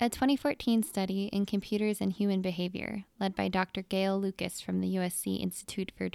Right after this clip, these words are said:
Creative Technologies, found that people were more likely to confide in or disclose mental health symptoms to a virtual person than a real person.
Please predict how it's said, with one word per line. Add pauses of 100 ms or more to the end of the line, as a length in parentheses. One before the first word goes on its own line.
Creative
Technologies, (540)
found
that
people
were
more
likely
to
confide
in
or
disclose
mental
health
symptoms
to
a
virtual
person (240)
than
a
real
person.